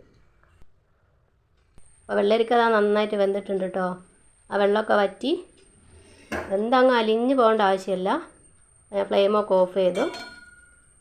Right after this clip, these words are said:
ഫ്ലെയിം ഓഫ് ചെയ്തതിന് ശേഷം ഞാൻ ആ പച്ചമുളക് അതിൽ നിന്ന് അങ്ങ് കോരി മാറ്റും കേട്ടോ. കാരണം അത് അതിൽ കിടക്കുമ്പോൾ ഒരു ഭംഗി ഉണ്ടാവില്ല. പിന്നെ വറ്റൽമുളക് വെച്ചിട്ട് വറവിട്ടാൽ മതി.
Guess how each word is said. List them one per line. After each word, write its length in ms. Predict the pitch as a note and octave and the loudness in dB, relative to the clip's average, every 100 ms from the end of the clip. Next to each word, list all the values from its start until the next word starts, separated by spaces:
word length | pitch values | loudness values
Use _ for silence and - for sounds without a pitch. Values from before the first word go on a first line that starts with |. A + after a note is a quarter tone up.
| _ _ _ | _ _ _
ഫ്ലെയിം 240 | G#3 G#3 A#3 | -8 -4 -2
ഓഫ് 180 | A#3 A3 | -2 0
ചെയ്തതിന് 280 | A#3+ A3 A3 G#3+ | 0 0 -2 0
ശേഷം 120 | A3 | 0
ഞാൻ 120 | G#3 A3 | 0 -2
ആ 20 | A3 G3+ | -2 -4
പച്ചമുളക് 500 | F#3+ A3 A3+ A#3 G#3+ | -2 -2 0 2 2
അതിൽ 100 | G3+ | 2
നിന്ന് 100 | G3 | 2
അങ്ങ് 100 | F#3+ F#3+ | 0 0
കോരി 200 | F3+ F#3 F#3 | 0 0 -2
മാറ്റും 300 | F3 F3 F#3 | -6 -6 -6
കേട്ടോ. 200 | F3+ F#3 F3 - _ _ _ _ _ _ _ _ A3+ | -4 -4 -4 -10 _ _ _ _ _ _ _ _ -6
കാരണം 180 | G3+ F#3 | -4 -2
അത് 60 | G3+ | -2
അതിൽ 240 | G3 G#3 G3+ | -2 -4 -2
കിടക്കുമ്പോൾ 480 | G3 F#3 G3 G3 A3+ C4+ _ _ _ _ _ G3+ | -2 -2 -6 -6 -6 -6 _ _ _ _ _ -8
ഒരു 100 | G3 | -6
ഭംഗി 320 | G3 F#3+ G3+ G3+ | -4 -4 -2 -2
ഉണ്ടാവില്ല. 400 | F#3+ F#3 F3+ F#3 G3+ | -2 -2 -2 -4 -6
പിന്നെ 180 | G3+ G3 G3 | -4 -2 -2
വറ്റൽമുളക് 600 | F#3+ G3 G3 G3 G3 G#3+ | -4 -4 -2 0 0 -2
വെച്ചിട്ട് 380 | G3+ - F#3 B3+ E4 - - _ _ _ - | -4 -8 -6 -4 -4 -8 -20 _ _ _ -6
വറവിട്ടാൽ 580 | F#3+ F#3+ G#3 G#3 F#3+ F3+ | -2 0 -2 -4 -4 -2
മതി. 200 | F3+ F3 | -2 -2